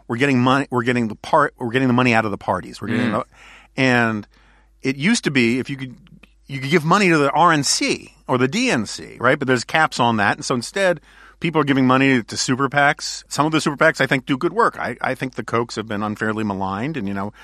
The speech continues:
Speaker 1: I just wish they were Jewish so I could accuse their critics of being anti-Semitic. Um, it is not rational to me that you c-, should say it's fine to give unlimited amounts of money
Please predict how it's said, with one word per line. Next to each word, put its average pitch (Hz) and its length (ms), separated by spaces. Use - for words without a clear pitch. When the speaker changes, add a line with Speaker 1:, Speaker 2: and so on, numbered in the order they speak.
Speaker 1:
I 104 60
just 110 140
wish 123 200
they 113 100
were 98 120
Jewish 104 440
so 98 100
I 98 80
could 98 120
accuse 113 480
their 110 120
critics 123 380
of 107 100
being 107 160
anti-Semitic. 110 600
Um, 123 600
it - 220
is 139 120
not 190 220
rational 147 540
to 117 100
me 98 280
that 107 420
you 139 380
c-, - 80
should 110 640
say 127 340
it's 110 180
fine 165 260
to 147 60
give 131 200
unlimited 143 480
amounts 120 320
of 117 60
money 110 440